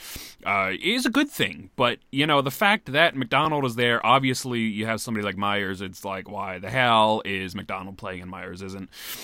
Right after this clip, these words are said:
Uh, I think, again, hopefully that changes. With any luck, they, you know, they make a move at the deadline to get one of these bodies out of the way and they can slot in for Myers.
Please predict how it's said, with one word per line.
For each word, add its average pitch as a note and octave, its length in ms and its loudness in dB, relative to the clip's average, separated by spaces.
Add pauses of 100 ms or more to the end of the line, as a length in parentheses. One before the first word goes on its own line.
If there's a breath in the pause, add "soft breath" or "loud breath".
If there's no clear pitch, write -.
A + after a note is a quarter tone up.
(260 loud breath)
Uh, F#2 240 0
I C#3 180 2
think, B3 440 -2 (100)
again, F#3 280 4
hopefully C#4 380 6
that B3 180 2
changes. B2 500 -2
With C3 160 -6
any B3+ 240 0
luck, E3 500 2
they, B2+ 640 0
you B2+ 180 0
know, G#2+ 220 2
they A2 120 0
make B2+ 260 0
a F3 60 0
move C#3 220 2
at C#3 60 -4
the B2 60 -2
deadline G#2+ 460 0
to G#2+ 80 -4
get B2 240 0
one F#3+ 260 4
of G3+ 60 2
these E3 180 2
bodies B2 440 6
out A2 140 4
of G#2 60 -2
the G2+ 80 -2
way G2+ 280 -2
and G#2 160 -2
they G#2 80 -2
can G#2 120 -10
slot G#2 340 -2
in G2+ 100 -4
for G#2 100 -10
Myers. F2+ 480 -10